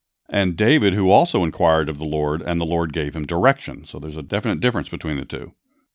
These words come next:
Uh, the cities of Judah. Well, David sought guidance from the Lord as to where to start his reign. David first asked if he should begin in the southern area of Judah. The Lord responded affirmatively, and thus David sought for a more precise destination.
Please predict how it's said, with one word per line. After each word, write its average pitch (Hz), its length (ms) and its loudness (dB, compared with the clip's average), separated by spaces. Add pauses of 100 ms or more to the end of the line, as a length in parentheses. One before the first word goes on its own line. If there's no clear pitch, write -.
(440)
Uh, 92 160 0
the 90 100 -2
cities 123 380 2
of 92 160 -2
Judah. 101 420 0
Well, 78 180 -4
David 104 440 0
sought 120 420 0
guidance 87 460 2
from 90 220 -2
the 107 60 0
Lord 67 440 -2
as 85 160 -2
to 92 100 -4
where 85 140 2
to 85 80 -2
start 80 300 0
his 76 100 -2
reign. 76 500 0 (380)
David 90 320 4
first 131 340 2
asked 87 320 4
if 90 80 -6
he 90 80 -6
should 82 160 -8
begin 85 280 -2
in 80 120 0
the 71 60 -4
southern 104 400 0
area 76 280 0
of 82 200 -4
Judah. 101 340 -2 (200)
The 107 100 2
Lord 123 240 10
responded 110 480 4
affirmatively, 92 760 0 (140)
and 92 120 -2
thus 107 200 2
David 104 360 0
sought 82 320 2
for 87 180 -2
a 85 40 0
more 98 300 2
precise 90 680 0
destination. 95 840 -4